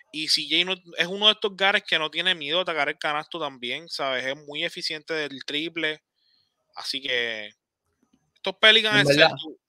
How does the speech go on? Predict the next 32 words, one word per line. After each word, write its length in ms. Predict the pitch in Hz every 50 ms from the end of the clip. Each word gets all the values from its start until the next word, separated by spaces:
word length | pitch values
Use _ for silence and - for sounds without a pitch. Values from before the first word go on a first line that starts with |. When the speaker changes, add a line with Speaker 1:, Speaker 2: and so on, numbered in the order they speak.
| _ _
Speaker 1:
tú 100 | - 170
los 120 | 175 185 180
Speaker 2:
Em, 60 | 175
Speaker 1:
ves 680 | 196 196 196 196 202 196 196 196 196 185 180 165 143 - - _ _ _ _ _ _ _ _ _ _ _ _ _
Speaker 2:
no 220 | 175 170 180 185
te 80 | 175 165
iba 140 | 160 165 175
a 20 |
decir, 320 | 180 180 - 147 131 123
pero 220 | - 156 156 156 156
Speaker 1:
Dilo, 100 | 156 165
Speaker 2:
mira, 240 | 165 170 180 175 175
Speaker 1:
dilo, 80 | 135
Speaker 2:
esto, 80 | - 214
Speaker 1:
dilo, 140 | 214 - 175
Speaker 2:
es 60 | 202
que 40 | - - 226 226
Speaker 1:
dilo, 60 | 226
dilo. 140 | - 220 220 196
Speaker 2:
esto, 140 | 180 185 175
yo 100 | 180 196
lo 220 | 208 220 220 214
vi 240 | 214 214 202 185 175
y 100 | 170 165
a 80 | 156 151
mí 140 | 151 156
me 120 | 170 180 180
dio 120 | 190 190
mucha 280 | 190 190 185 - 190 156
gracia. 460 | 139 135 139 143 143 - 147 127 -
Ellos 300 | 143 165 170 180 190 -
son 360 | - - 175 175 185 185 -